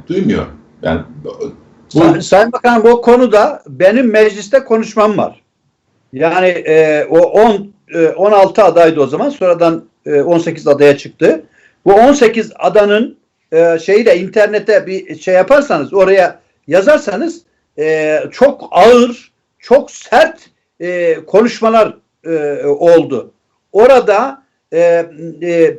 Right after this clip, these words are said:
Speaker 2: Milli Savunma Bakanı çıktı, e, dedi ki orada fiili bir durum var. E, işte,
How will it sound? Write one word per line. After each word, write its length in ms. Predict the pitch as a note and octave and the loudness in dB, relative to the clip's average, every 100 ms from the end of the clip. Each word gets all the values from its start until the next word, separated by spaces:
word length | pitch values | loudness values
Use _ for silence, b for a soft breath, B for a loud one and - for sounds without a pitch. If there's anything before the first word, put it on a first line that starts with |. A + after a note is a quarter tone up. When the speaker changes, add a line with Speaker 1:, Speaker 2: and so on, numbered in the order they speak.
| _ C#3+ | _ -10
Speaker 2:
Milli 500 | C#3+ D3 F#3+ B3 A#3 | -6 -4 2 2 2
Savunma 460 | A3 A3+ A3 C4 | 2 2 4 4
Bakanı 560 | A3 - D#3 D#3 C4+ E4+ _ _ _ _ | 2 0 -6 -4 -8 -10 _ _ _ _
çıktı, 640 | _ A#3 A#3+ - A3+ B3+ - _ _ _ E3 | _ -8 -8 0 4 4 0 _ _ _ -6
e, 60 | F3 E3+ E3+ D#3+ D#3 - D3 | -2 0 0 -2 -4 -8 -18
dedi 380 | D3 E3 G#3+ E4 | -6 0 2 2
ki 100 | C4+ | 4
orada 260 | A#3 A3+ A#3+ | 2 2 0
fiili 500 | - A3 A3+ A#3 C#4+ | -2 -10 -8 -8 -8
bir 140 | A#3 | -6
durum 300 | A3+ C#4+ D#4 | 0 0 2
var. 240 | G3+ E3+ - _ _ _ _ - | 0 0 -8 _ _ _ _ -8
E, 280 | E3 D#3+ E3+ | -4 -4 -6
işte, 500 | A3+ - A3+ C4+ | -8 0 2 2